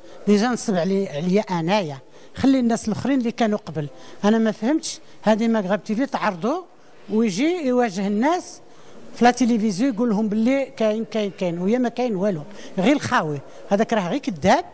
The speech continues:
واخا نتلاقى معاه في الزنقه نشدو نقول له انت راك خاين. زفتني عند واحد في بركان، ها هي لاكارت ديالو، ها هي زفتني عند، عنده هو، مشيت عنده الفيلفورت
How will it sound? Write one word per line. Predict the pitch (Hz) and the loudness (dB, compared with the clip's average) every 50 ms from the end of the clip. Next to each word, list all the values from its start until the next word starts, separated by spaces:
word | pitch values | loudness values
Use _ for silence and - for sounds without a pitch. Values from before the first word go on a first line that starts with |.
| - - - - - - | -20 -20 -20 -20 -6 -4
واخا | - 220 - 285 302 | -2 0 2 2 2
نتلاقى | - - 262 - - 254 | 2 0 -2 -2 0 -2
معاه | 226 202 214 185 | -2 -2 -2 -4
في | - | -6
الزنقه | 180 156 160 233 220 - - 320 320 | -8 -8 -6 -6 -4 0 0 0 0
نشدو | 285 233 - - 190 170 180 285 277 | 0 -4 -8 -12 -10 -4 -2 -2 0
نقول | 233 226 226 | 0 0 0
له | 233 | -2
انت | 247 - 226 | 0 0 0
راك | 214 208 196 - - | 0 0 0 -4 -6
خاين. | - 196 208 202 156 135 127 - - - - - - - - - | -2 -2 0 0 -2 -4 -10 -14 -20 -20 -20 -20 -20 -10 0 4
زفتني | 175 277 - - - 285 277 | 4 4 4 4 2 0 2
عند | 226 247 240 | 2 2 0
واحد | 233 240 254 - - - - - - - - - - - - - - - | 2 0 0 0 -2 -4 -6 -6 -10 -20 -20 -20 -20 -20 -20 -20 -18 -2
في | - - 214 214 214 208 202 196 175 165 | 2 6 6 6 6 4 0 -2 -2 -2
بركان، | 202 285 311 - 254 190 156 127 - - - - - - - - - | -2 -2 0 2 2 0 0 -2 -10 -18 -20 -20 -20 -20 -18 -8 -2
ها | 160 185 247 285 | 0 2 2 2
هي | 262 254 247 240 | 2 2 2 2
لاكارت | 240 247 254 - 240 - - 170 139 | 2 0 -2 -4 -6 -6 -8 -8 -4
ديالو، | 180 202 196 165 143 139 - - - - - - - - - - - - - - - - - - - - - - - - - - | -2 -2 -2 -2 -4 -8 -12 -16 -20 -20 -20 -20 -18 -18 -16 -16 -16 -16 -16 -16 -16 -16 -16 -16 -16 -16 -16 -16 -16 -16 -8 -2
ها | 185 202 202 | 2 2 2
هي | 175 165 147 139 123 120 - - - - - - - - - - - | 2 2 0 -2 -4 -6 -10 -14 -16 -16 -18 -18 -18 -18 -16 -10 -4
زفتني | 156 170 196 - - - 220 196 | 0 0 0 0 2 2 2 2
عند، | 165 202 220 220 202 | 2 2 0 0 -2
عنده | - 180 160 196 196 175 226 | -4 -2 -2 0 0 2 2
هو، | 220 226 277 269 247 226 | 0 0 0 0 0 0
مشيت | 202 - - 214 - - | 0 -2 -8 -8 -4 -2
عنده | 202 214 196 214 | -2 0 0 0
الفيلفورت | 202 180 202 208 190 170 240 311 330 143 | 0 0 -2 -2 0 0 0 0 0 -2